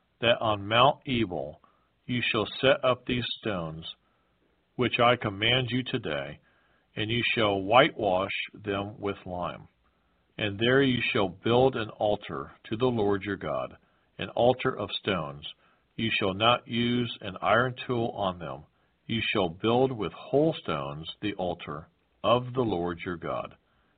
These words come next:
and offer burnt offerings on it to the Lord your God. Ye shall offer peace offerings, and shall eat there, and rejoice before the Lord your God.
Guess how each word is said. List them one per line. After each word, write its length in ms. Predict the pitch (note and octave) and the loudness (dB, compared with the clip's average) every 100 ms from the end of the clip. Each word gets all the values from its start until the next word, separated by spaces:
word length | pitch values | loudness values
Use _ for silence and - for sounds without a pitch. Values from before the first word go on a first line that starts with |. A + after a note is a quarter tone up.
| _ | _
and 160 | G2 F#2+ | -8 -2
offer 380 | G#2 B2 B2 G2+ | 4 6 6 2
burnt 360 | E2 A#2+ C#3+ - | 2 2 2 2
offerings 640 | F2+ F2 - E2+ D#2 E2 - | 0 0 -4 -8 -6 -10 -8
on 240 | F2+ F2 | -4 -4
it 180 | D#2+ D2 - - _ _ _ _ _ - | -4 -8 -12 -20 _ _ _ _ _ -8
to 140 | B2+ C3 | -4 0
the 120 | D3 | 0
Lord 520 | C3 F#2+ F#2+ F#2+ G2 - | 0 0 0 -2 -8 -14
your 240 | - F2+ | -8 -6
God. 320 | D2+ B1+ - - _ _ _ _ _ _ _ _ _ _ _ _ _ _ _ _ _ - | -6 -8 -10 -20 _ _ _ _ _ _ _ _ _ _ _ _ _ _ _ _ _ -2
Ye 160 | C3 A#2+ | 0 2
shall 140 | E3 | 4
offer 420 | D3+ C3+ C3 - F2+ | 4 6 6 6 -4
peace 380 | - E3 E3+ | -4 -2 0
offerings, 640 | G#2 F#2 F2 G2 F2+ F2+ F2+ - - _ _ _ _ _ _ _ _ | 0 -2 -2 -8 -10 -10 -14 -16 -20 _ _ _ _ _ _ _ _
and 160 | - B2+ - | -2 -2 2
shall 200 | D3 B2+ D#3 | 4 4 4
eat 200 | D#3 D#3 | 0 0
there, 380 | - D#2+ D#2 F2 _ _ _ _ _ _ - | -4 -4 -6 -10 _ _ _ _ _ _ -4
and 120 | A#2+ | 0
rejoice 540 | A#2+ G#2+ B2 C3 C3+ C3 | 0 0 2 4 4 0
before 420 | A#2+ - C3 B2 | -8 0 2 2
the 60 | |
Lord 400 | A#2 A2 A2 A2 G2+ | 0 2 2 0 -2
your 160 | F#2+ E2+ | -4 -4
God. 380 | D#2 B1+ A#1 | -6 -6 -8